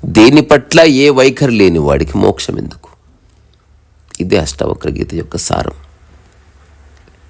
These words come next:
మనలో భేదభావం ఉన్నంత వరకు అష్టావక్రుడు అర్థమయ్యే అవకాశం లేదు.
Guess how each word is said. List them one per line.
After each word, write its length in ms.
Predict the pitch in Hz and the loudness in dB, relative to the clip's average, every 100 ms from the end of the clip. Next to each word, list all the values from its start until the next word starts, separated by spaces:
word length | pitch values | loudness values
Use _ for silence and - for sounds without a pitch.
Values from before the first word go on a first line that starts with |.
| - - - - - - - - - - - - - - - _ - - - - _ - - - - _ _ _ _ - | -20 -20 -16 -14 -14 -16 -16 -16 -16 -18 -18 -20 -20 -20 -20 _ -20 -20 -20 -20 _ -20 -20 -20 -20 _ _ _ _ -4
మనలో 300 | 101 95 104 | 2 6 6
భేదభావం 800 | 107 90 98 101 90 101 104 95 | 6 6 6 4 4 4 4 4
ఉన్నంత 360 | 90 92 87 80 | 4 4 2 2
వరకు 280 | 80 92 85 | 0 0 -2
అష్టావక్రుడు 560 | - - 82 73 82 | -4 -2 -2 -2 -6
అర్థమయ్యే 360 | 80 82 80 82 | -8 -6 -6 -6
అవకాశం 440 | 76 - - - | -8 -10 -10 -10
లేదు. 360 | - 50 - - | -10 -10 -12 -20